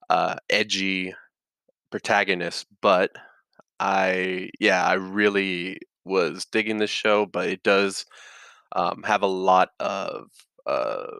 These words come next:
<laughs> okay, what did I say in the last podcast? Uh, non-consensual sexual relations, <laughs> um, or a word that starts with an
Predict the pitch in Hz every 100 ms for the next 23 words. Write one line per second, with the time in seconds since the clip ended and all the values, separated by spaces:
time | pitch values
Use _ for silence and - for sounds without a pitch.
0 | - _ _ _ _ _ _ _ _ _
1 | _ _ - 110 113 - - - 101 95
2 | 95 101 104 101 - 95 90 90 90 -
3 | - 92 - 87 98 - - - - -
4 | - - - - - - 104 107 113 101
5 | 110 101 - 107 104 101 101 95 104 -
6 | 107 101 98 95 104 123 120 120 - -
7 | - - 147 - - - - 214 190 175
8 | 139 101 92 90 87 87 85 85 - _
9 | _ - 104 95 87 92 90 95 87 -
10 | 90 - - 92